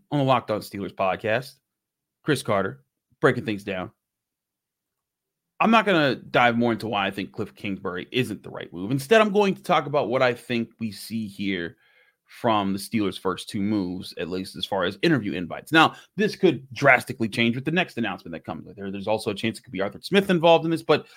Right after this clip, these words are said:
let's stick with Robinson and Kingsbury, two guys that we know for sure are interview people for the Steelers, interview candidates. Both of their strengths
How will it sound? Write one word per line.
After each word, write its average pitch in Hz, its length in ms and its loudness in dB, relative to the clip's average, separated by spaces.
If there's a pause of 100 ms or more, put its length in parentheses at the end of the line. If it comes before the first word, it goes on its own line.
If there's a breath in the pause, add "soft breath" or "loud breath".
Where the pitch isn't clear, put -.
(120 soft breath)
let's 165 180 -2
stick - 240 -4
with 147 220 2
Robinson 113 680 4 (400)
and 113 140 -2
Kingsbury, 98 760 0 (100)
two 123 160 -2
guys 101 360 2
that 85 120 -6
we 95 120 -6
know 101 180 -4
for 123 140 -10
sure 147 560 4 (500)
are 107 520 6 (120)
interview 104 640 -2 (260)
people 101 440 -4
for 104 180 -2
the 98 60 -2
Steelers, - 540 -12 (420)
interview 98 240 -8
candidates. - 680 -10 (2250)
Both 220 240 10
of 214 80 4
their 175 160 6
strengths - 720 -2